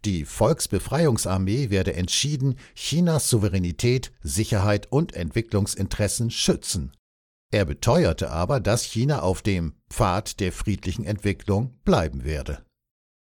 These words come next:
Wie Generalmajor Cai Ziyun, Vizedirektor des Generalstabs, sagte, solle die Militärschau auch die unabhängige Innovationsfähigkeit Chinas demonstrieren.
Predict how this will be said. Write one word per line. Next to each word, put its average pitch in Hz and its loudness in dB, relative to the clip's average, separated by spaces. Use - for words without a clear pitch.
Wie 113 -2
Generalmajor 117 4
Cai 101 2
Ziyun, 107 2
Vizedirektor 120 -2
des 95 -2
Generalstabs, 92 -2
sagte, 107 0
solle 170 4
die - 0
Militärschau 131 2
auch 117 2
die 113 -2
unabhängige 147 2
Innovationsfähigkeit 127 2
Chinas 87 -2
demonstrieren. 101 0